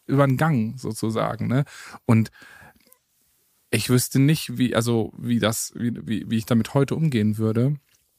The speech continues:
wenn, wie du es gerade gesagt hast, wenn irgendwie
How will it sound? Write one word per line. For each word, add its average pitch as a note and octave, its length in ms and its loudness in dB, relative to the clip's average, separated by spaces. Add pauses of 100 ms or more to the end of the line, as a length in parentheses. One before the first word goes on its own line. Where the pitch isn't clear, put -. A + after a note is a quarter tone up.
(600)
wenn, A2 340 4
wie A#2 60 0
du A2+ 80 0
es A2 100 -4
gerade A#2+ 220 0
gesagt C3+ 260 0
hast, G#2 220 -4
wenn G#2 280 0
irgendwie G#2 380 -4